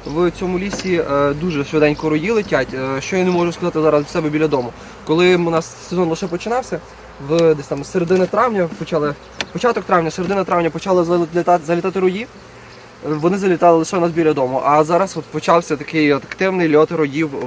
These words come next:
в лісі. Е, тут у нас така сама схожа ситуація, маточки зараз я не знайду так бігло, напевне.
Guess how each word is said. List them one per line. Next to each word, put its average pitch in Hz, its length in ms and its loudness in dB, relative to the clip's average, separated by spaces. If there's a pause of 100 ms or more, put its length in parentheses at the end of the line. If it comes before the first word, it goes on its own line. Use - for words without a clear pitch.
в 147 340 4
лісі. 143 320 -4 (1400)
Е, 160 280 4
тут - 260 -12
у 196 40 -4
нас 175 380 0
така 175 200 -8
сама 170 240 -2
схожа 160 280 -8
ситуація, 190 760 -4
маточки 165 600 -2
зараз 143 340 -2
я 151 140 0
не 147 220 0
знайду 147 360 -4
так 202 120 -4 (120)
бігло, 170 300 -4
напевне. 151 440 -2